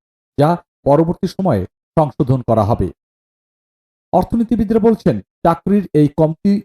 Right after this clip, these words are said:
একদিকে অর্থনীতির শীতলতার ইঙ্গিত, অন্যদিকে মুদ্রাস্ফীতি নিয়ন্ত্রণে রাখার জন্য ফেডের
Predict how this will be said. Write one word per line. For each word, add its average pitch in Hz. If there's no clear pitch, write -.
একদিকে 175
অর্থনীতির 165
শীতলতার 139
ইঙ্গিত, 165
অন্যদিকে 175
মুদ্রাস্ফীতি 185
নিয়ন্ত্রণে 147
রাখার 175
জন্য 147
ফেডের 147